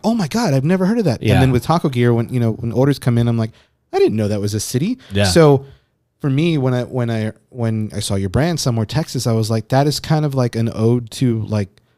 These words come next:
Speaker 1: like, you could expand so much on Texas culture, and it's
Speaker 2: Mm-hmm.
Speaker 1: all, it's all, um, relevant because
Speaker 2: Yeah.
Speaker 1: somewhere in Texas, that's happening." Like, I s-, the picture I sent you, somewhere in Texas, there's a dude driving behind a tractor.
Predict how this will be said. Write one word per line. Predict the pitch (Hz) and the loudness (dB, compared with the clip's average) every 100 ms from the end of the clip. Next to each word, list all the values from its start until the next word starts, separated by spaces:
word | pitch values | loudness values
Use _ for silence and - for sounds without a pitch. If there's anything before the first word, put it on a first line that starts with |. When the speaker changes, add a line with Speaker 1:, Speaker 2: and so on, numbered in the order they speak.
| _ _ _ _ | _ _ _ _
Speaker 1:
like, | 131 127 - _ | -4 -4 -16 _
you | 135 156 | 0 0
could | 170 165 | 4 0
expand | 117 113 - 120 127 135 - _ | 2 -6 0 2 2 -2 -8 _
so | - 131 | -2 0
much | 123 123 - - - | 2 0 -4 -12 -8
on | 117 | -6
Texas | 110 127 120 | -4 -4 -6
culture, | - 127 123 165 180 - _ _ | -4 -2 -2 -4 -6 -10 _ _
and | 113 | 0
it's | 92 | 2
Speaker 2:
Mm-hmm. | 123 | 2
Speaker 1:
all, | 123 113 - | 0 -2 -6
it's | 123 | -10
all, | - 123 123 123 123 113 _ | -4 -2 0 0 -2 -4 _
um, | 107 104 98 87 - _ | -6 -4 -6 -10 -14 _
relevant | 120 127 127 104 - _ _ | 0 2 2 -2 -8 _ _
because | 117 120 104 - | -2 -2 -2 -4
Speaker 2:
Yeah. | 107 101 78 | 0 0 0
Speaker 1:
somewhere | 139 123 113 | 0 0 0
in | |
Texas, | 107 131 - 107 - _ | -2 -6 -6 -10 -12 _
that's | - 127 - | -6 -4 -4
happening." | 110 101 101 | -4 -6 -6
Like, | 123 - _ _ _ | -6 -6 _ _ _
I | |
s-, | 123 | -6
the | - 127 | -2 0
picture | 139 127 131 | 0 0 -2
I | 110 | 0
sent | 147 139 | -2 -2
you, | 117 - | -4 -6
somewhere | - 226 233 | -2 2 2
in | 180 | 4
Texas, | 156 139 127 | 2 2 0
there's | 131 | 0
a | 127 | 0
dude | 123 120 | 0 2
driving | 120 117 | 2 2
behind | 113 110 | 0 -2
a | |
tractor. | - - - - 190 | -4 -6 -8 -2 -2